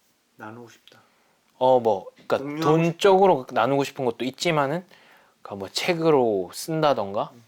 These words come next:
Speaker 2: 음악으로 만든다던가, 뭐 컨텐츠로 풀고
Speaker 1: 음.
Speaker 2: 콘서트를 한다던가 이런 걸 계속 해보고 싶어요.
Speaker 1: 음.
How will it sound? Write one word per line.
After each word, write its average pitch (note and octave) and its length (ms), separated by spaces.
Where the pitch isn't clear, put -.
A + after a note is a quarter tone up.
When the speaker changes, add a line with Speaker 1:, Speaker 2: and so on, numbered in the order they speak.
Speaker 2:
음악으로 C3 340
만든다던가, A2 880
뭐 G2 280
컨텐츠로 C3 680
풀고 A#2 520
Speaker 1:
음. A#2+ 160
Speaker 2:
콘서트를 C3+ 520
한다던가 A2 560
이런 A#2 340
걸 F#2+ 260
계속 - 460
해보고 G#2+ 220
싶어요. - 240
Speaker 1:
음. A#2 220